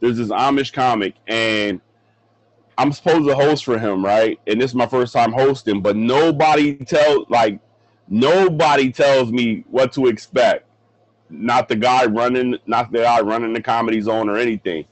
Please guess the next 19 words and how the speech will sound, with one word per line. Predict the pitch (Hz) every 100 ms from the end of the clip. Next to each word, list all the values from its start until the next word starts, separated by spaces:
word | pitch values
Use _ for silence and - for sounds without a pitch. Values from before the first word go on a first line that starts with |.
| _ _ _ -
Nobody's | 123 147 151 139
telling | - 135 135
me | 127
what | 117 120
to | 131 117 -
actually | 113 117 - 117 110
do. | 101 113 120 117 113 _ _ _ _
So | - 131 120 110 107 90 _ _ _ _ _ _ _ _ _ _ _
I | - 123
get | 104 143
up | 151 113 -
there | 143
on | 135 131
stage | 123 - 120 120 113 101 - - - _ _ _ _ _ _ _ _ _
and | 127 120 120 117 107
I'm | - 123 120 110
doing | 147 151
my | 143 131
time. | 123 143 117 107 104